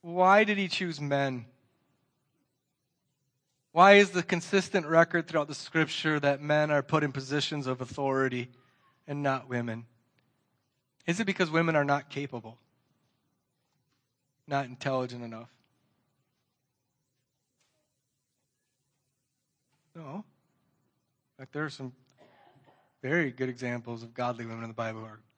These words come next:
incredible leaders, and in our church. Why is it? 'Cause Adam was created first and then Eve.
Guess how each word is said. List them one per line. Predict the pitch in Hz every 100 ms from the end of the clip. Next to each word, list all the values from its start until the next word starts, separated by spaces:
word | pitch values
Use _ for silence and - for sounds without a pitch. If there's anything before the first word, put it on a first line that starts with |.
| _
incredible | - - 165 156 107
leaders, | 110 110 107 113 - - _ _
and | 151
in | 196
our | 135
church. | - 120 175 - _ _ _ _ _ _ _ _ _ _ _ _ _ _ _ _ _ _ _ _
Why | 147 175
is | 185 151
it? | 123 - _ _ _ _ _ _ _ _ _ _ _ _ _ _ _ _ _ _ _ _ _ _ _ _ _ _ _ _ _ _ _ _ _ _ _ _ _ _ _ _ _ _ _
'Cause | 127
Adam | 120 131 131
was | 123
created | - 131 123
first | - 131 117 -
and | 113
then | 117
Eve. | 117 110